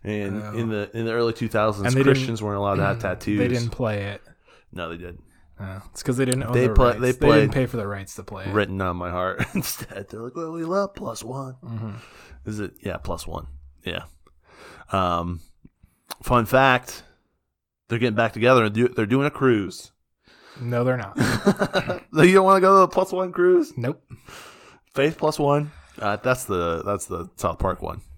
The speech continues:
Speaker 1: Uh,
Speaker 2: Mm-hmm.
Speaker 1: South Park episode, Faith plus one, is wonderful. Um, it's all about how one of the young men and,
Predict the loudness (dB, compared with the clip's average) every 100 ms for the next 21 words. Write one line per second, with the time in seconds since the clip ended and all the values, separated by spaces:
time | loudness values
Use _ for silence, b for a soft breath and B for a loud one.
0 | -12 -10 -10 -10 2 6 8 6 4 4
1 | 6 4 2 -2 0 -2 0 -4 -4 -4
2 | -4 -6 -14 _ _ -2 0 -2 -2 -4
3 | -6 -10 b b b b -8 -4 -2 -2
4 | -4 -8 -16 _ -10 0 4 6 8 8
5 | 6 2 _ -10 -2 2 4 4 4 0
6 | -4 -6 0 2 2 0 2 4 4 4
7 | 0 0 0 0 -2 -4 -6